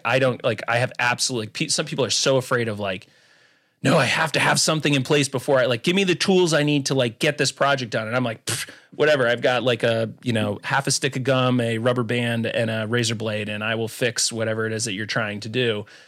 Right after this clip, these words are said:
Um, but that also means, like, a lot of times you're getting, like, kinda crappy solutions. Like, they're the best solutions for what you have 'cause there's nothing going on, but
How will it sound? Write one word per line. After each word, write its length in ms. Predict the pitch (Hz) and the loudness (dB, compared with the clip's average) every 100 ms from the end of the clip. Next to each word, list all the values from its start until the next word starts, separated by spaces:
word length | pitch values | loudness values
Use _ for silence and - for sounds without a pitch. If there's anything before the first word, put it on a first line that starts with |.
| _ _ - | _ _ -4
Um, 420 | 110 107 98 - - | -2 0 -2 -2 2
but 260 | 208 - 139 | 2 0 0
that 180 | 143 | 4
also 240 | 147 139 131 | 4 4 2
means, 240 | 127 123 | 2 2
like, 220 | 117 107 - | 0 -2 -6
a 80 | 113 | -2
lot 180 | 117 117 | 0 0
of 80 | 107 | 0
times 380 | 113 110 110 | -2 -2 -2
you're 80 | 113 | -2
getting, 240 | 110 110 107 | -2 -4 -4
like, 200 | 104 - | -8 -8
kinda 200 | 101 95 | -12 -8
crappy 500 | - 107 113 107 104 | -4 -4 -4 -6 -4
solutions. 840 | - 160 180 135 127 120 110 - | 0 0 2 2 2 0 -2 -2
Like, 240 | 107 98 | -4 -4
they're 200 | 120 107 | -4 -4
the 160 | 110 117 | -4 0
best 180 | 151 - | 0 2
solutions 460 | 151 143 143 131 | 2 2 0 0
for 100 | 139 | 0
what 140 | 131 123 | 0 0
you 80 | |
have 260 | 127 120 117 | 0 0 -2
'cause 120 | 110 | -6
there's 100 | 101 | -4
nothing 240 | 123 117 113 | -4 -4 -2
going 180 | 107 120 | -2 0
on, 280 | 127 120 | 0 0
but 240 | 107 101 | -2 -6